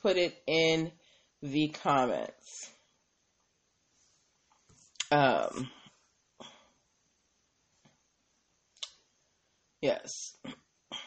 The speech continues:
Or somebody look it up real quick, and somebody look it up real quick for me because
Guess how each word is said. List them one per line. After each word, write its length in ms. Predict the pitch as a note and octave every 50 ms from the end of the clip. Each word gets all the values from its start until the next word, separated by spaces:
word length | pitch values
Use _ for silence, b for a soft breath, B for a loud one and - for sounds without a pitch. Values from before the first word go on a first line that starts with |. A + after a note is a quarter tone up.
| - - _ _ - B B B B B B B B B
Or 100 | - D#3
somebody 440 | D#3+ - G#3 G3 G3+ G#3 G#3 G#3 G3+
look 200 | G3 F#3+ F#3+ F#3+
it 100 | F#3 F3+
up 140 | F3+ F3+ -
real 140 | E3 E3 D#3+
quick, 240 | - - D#3+ - -
and 240 | - D#3+ D#3 D#3+ D#3 -
somebody 320 | G3 G3 G3+ G3 G3 G3
look 180 | F#3 F#3 F#3 F#3
it 60 | F3
up 160 | F3 F3 -
real 120 | D3 D#3
quick 240 | - - F3+ E3 E3
for 120 | - - D#3+
me 160 | E3 E3 D3+
because 400 | D3+ D3 - D#3 D3 D3+ D3